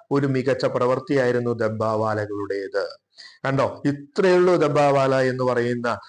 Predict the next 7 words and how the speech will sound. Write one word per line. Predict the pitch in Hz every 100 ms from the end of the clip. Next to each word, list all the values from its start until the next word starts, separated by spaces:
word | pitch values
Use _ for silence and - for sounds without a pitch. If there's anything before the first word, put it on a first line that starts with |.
| -
The | 117 120 117
Saga | 117 127 120 123 123 120 120 113
of | 107
Tiffin | - 113 101 110
Carrier | 113 110 104 104 104 98
എന്ന്. | 95 85 - -
ഈ | 120